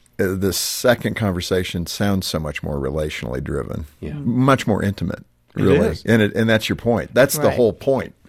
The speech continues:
Speaker 3: Th-, we have emotional intimacy right now.
Speaker 1: Right.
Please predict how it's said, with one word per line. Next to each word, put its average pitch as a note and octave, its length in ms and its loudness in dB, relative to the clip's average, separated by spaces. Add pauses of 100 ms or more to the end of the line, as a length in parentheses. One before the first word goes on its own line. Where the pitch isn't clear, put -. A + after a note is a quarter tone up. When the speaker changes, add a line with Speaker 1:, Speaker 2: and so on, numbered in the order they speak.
(140)
Speaker 3:
Th-, C3 160 -12
we D3+ 140 2
have D3 180 4
emotional C3 460 -2
intimacy A#2 480 -8
right G#2+ 240 -6
now. A#2+ 320 -10
Speaker 1:
Right. - 240 -10